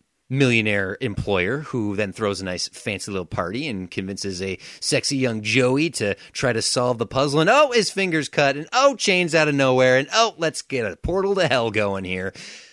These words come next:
Fast forward to six years later, we meet our main character, Riley, who is a recovering drug addict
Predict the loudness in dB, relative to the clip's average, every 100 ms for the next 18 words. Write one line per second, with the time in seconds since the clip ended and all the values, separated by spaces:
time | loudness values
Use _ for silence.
0 | _ _ -6 -6 -6 -6 -2 -2 -4 -6
1 | -6 -6 -6 -8 -8 -6 -4 -4 -6 -6
2 | -6 -4 -4 -4 -4 -6 -6 -8 -8 -10
3 | -14 _ _ -16 -10 -8 -8 -8 -12 _
4 | _ -10 -8 -6 -8 -8 -14 -8 0 2
5 | 4 2 -2 -4 -6 -2 -2 -4 -6 -8
6 | -8 -8 -10 -8 -8 -8 -12 -12 -12 -12
7 | _